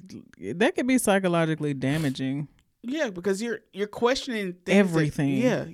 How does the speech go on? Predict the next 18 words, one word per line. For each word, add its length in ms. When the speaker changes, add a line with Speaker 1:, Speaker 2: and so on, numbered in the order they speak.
Speaker 2:
you're 120
questioning 460
things 300
that 140
we 100
all 260
are 100
experiencing. 800
Speaker 1:
And 200
you're 100
questioning 540
things 280
that 140
don't 300
really 300
have 440
any 380
backup. 960